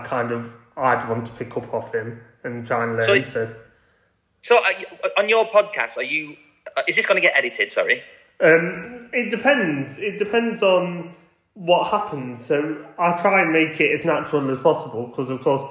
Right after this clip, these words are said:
Speaker 1: people, people in life do go, um, are, they do have moments to kind of pause and think. Whereas if you edit that, that in my mind dehumanises someone and it
Speaker 2: I
Speaker 1: makes it look perfect.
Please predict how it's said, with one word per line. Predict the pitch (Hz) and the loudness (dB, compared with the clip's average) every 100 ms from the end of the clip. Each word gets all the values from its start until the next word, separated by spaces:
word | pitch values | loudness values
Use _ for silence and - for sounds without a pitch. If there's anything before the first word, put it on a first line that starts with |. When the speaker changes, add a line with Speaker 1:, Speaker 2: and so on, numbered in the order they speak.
| - - _ | -16 -20 _
Speaker 1:
people, | - 175 165 160 147 139 147 - _ _ _ _ _ _ | -4 -2 2 4 4 2 -4 -14 _ _ _ _ _ _
people | - 160 160 131 | -2 -2 2 2
in | 127 135 | 4 4
life | 135 127 135 - - | 4 2 0 -10 0
do | 151 139 | 0 4
go, | 135 135 | 2 2
um, | 143 139 135 - | -2 0 -2 0
are, | 143 135 131 127 - - - - | 6 6 6 4 0 -12 -18 -6
they | 135 | -4
do | 131 147 143 127 | 2 2 2 2
have | 143 143 | 2 4
moments | 139 139 135 123 - | 2 2 -2 -6 -6
to | 139 | -4
kind | 139 135 127 | 0 0 0
of | 123 | -4
pause | - 139 135 135 | 0 2 2 -2
and | 127 127 | -4 -6
think. | - 139 120 127 - - _ - - _ | -4 -4 -4 -10 -16 -20 _ -20 -20 _
Whereas | 131 127 127 127 120 - - _ _ 165 | 4 4 4 0 -2 -12 -20 _ _ -8
if | - | -4
you | 143 127 | -4 -2
edit | 143 139 127 117 | -2 0 -2 -2
that, | 120 120 - 135 | -2 -2 -2 -2
that | 120 - - - - - | -2 -4 -10 -20 -6 0
in | 160 | 2
my | 147 151 143 | 6 4 4
mind | 113 117 123 127 | 0 -2 -2 -2
dehumanises | 131 120 139 131 131 113 110 113 113 | -4 -4 -4 -4 -2 -6 -4 -6 -6
someone | 117 123 117 113 117 | -8 -6 -4 -4 -4
and | 120 | -2
it | 139 | -2
Speaker 2:
I | |
Speaker 1:
makes | 147 143 139 | -2 -6 -6
it | 147 | -4
look | 135 127 | -4 -2
perfect. | 147 139 - 117 101 - | 2 2 2 -6 -8 -12